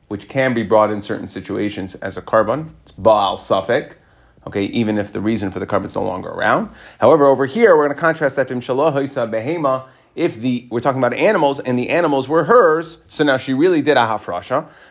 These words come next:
so then hachatos tomos, the chatos is gonna die. Why? Because it has a din of any chatos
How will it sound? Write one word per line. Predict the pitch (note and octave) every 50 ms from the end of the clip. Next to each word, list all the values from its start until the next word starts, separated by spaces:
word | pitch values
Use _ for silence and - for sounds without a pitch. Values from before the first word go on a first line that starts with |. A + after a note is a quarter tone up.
| _
so | _ - C3
then | B2+ A#2+
hachatos | A2+ A#2 - - - F#3 G3 G3+ G3 - D3 B2+ - -
tomos, | - - - A2+ G2+ G2 G#2 B2 F#3+ F#3+ - - - _ _ _ _ _ -
the | A#2+
chatos | A#2+ - D#3+ D#3+ E3+ E3 E3 C#3 -
is | A#2 A#2 A2
gonna | A#2+ G#2+ G2 F#2+
die. | F#2+ - G2 E2+ E2 E2 F2+ C3+ F#3 G#3 - _ _ _ _ _
Why? | - G#2 G2+ F#2+ G#2+
Because | G#2+ B2 B2 - - F3 E3 D3
it | D3+
has | C3+ C#3 B2
a | A#2
din | A2 G#2 D#3+ D#3+ D3
of | C#3 A#2 B2
any | - C#3+ C#3 B2+ B2
chatos | B2 - - B2+ B2 C3 - A#2 A2 - - -